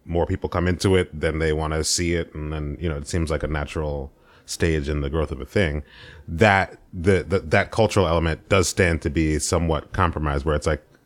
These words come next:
has been this small scene where you could go and see one of the, the Johnson siblings who are, uh, you know, are, are, are characters in this. You'd see them around. You'd, "Hey, Georgia, what's going on?" And now all of a sudden that person is, like,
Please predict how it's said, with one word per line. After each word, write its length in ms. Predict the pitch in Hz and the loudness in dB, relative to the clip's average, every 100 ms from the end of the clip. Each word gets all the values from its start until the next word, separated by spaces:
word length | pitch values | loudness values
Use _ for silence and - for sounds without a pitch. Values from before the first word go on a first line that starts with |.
| - | -4
has 260 | - 104 | 2 2
been 160 | 92 95 | 4 4
this 140 | 92 | 2
small 260 | - 95 87 | 2 2 2
scene 380 | - 92 85 82 | 2 0 2 2
where 120 | 80 | 0
you 160 | 80 78 | 0 -2
could 200 | 80 71 | -2 0
go 260 | 90 85 | 2 2
and 100 | 82 | 0
see 180 | 82 87 | 0 2
one 140 | 80 | 2
of 120 | 78 76 | 0 0
the, 220 | 80 76 - - - | 0 0 -6 -18 -4
the 100 | - | 0
Johnson 640 | 101 107 98 104 - 95 87 | 4 6 6 4 4 2 2
siblings 560 | 98 82 87 80 78 | 2 4 4 4 0
who 180 | 92 82 | 2 4
are, 460 | 80 76 76 69 - | 4 2 0 -2 -6
uh, 80 | 90 | -2
you 120 | 92 | 0
know, 240 | 78 73 | 0 0
are, 240 | - 85 80 | -2 -2 -2
are, 220 | 82 78 | -4 -4
are 80 | 85 | -4
characters 420 | - 85 80 78 | 0 0 0 -2
in 100 | 78 | -2
this. 160 | 76 71 | -2 -2
You'd 160 | 76 71 | -2 0
see 160 | 90 | 0
them 180 | 85 80 | 2 2
around. 400 | 80 85 85 82 | 2 2 2 0
You'd, 160 | 76 76 - - - - | -2 -4 -14 -18 -4 4
"Hey, 320 | 170 127 104 | 6 6 4
Georgia, 720 | 85 139 147 135 120 98 92 | 2 4 6 6 4 4 4
what's 160 | 95 117 | 2 2
going 300 | 113 135 135 | 2 4 6
on?" 160 | 143 | 4
And 100 | 98 | 4
now 260 | 90 98 98 | 4 4 4
all 180 | 98 98 | 4 4
of 60 | |
a 60 | 92 | 4
sudden 260 | 123 98 90 | 4 2 2
that 120 | 87 | 2
person 320 | 101 87 85 | 2 2 0
is, 140 | 82 | 2
like, 260 | 85 80 - | 2 0 -2